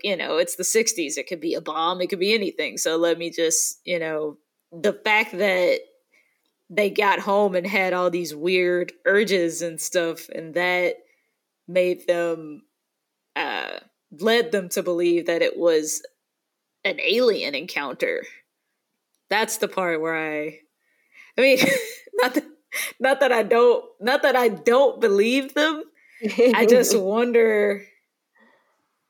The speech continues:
Speaker 1: I don't know. I feel like I would have to know a little bit more. Wh-, so where were they coming from?
Speaker 2: So they had gone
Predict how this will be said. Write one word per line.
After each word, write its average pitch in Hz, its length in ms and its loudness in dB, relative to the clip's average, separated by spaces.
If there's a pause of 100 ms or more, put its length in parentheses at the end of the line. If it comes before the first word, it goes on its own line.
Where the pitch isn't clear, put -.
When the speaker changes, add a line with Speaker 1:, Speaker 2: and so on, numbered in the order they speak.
(520)
Speaker 1:
I 214 120 0
don't 220 160 0
know. 185 120 -4
I 190 100 -4
feel 262 180 2
like 247 160 2
I 226 100 2
would 214 160 2
have 202 240 -2
to 202 140 -2
know 185 300 2
a 175 40 0
little 180 280 2
bit 170 320 0
more. 165 180 -2 (180)
Wh-, - 40 -2
so 254 180 4
where 302 220 4
were 359 140 2
they 370 140 2
coming 381 320 -2
from? 370 260 -4 (960)
Speaker 2:
So 247 340 0
they 247 280 4
had 311 380 0
gone 175 760 2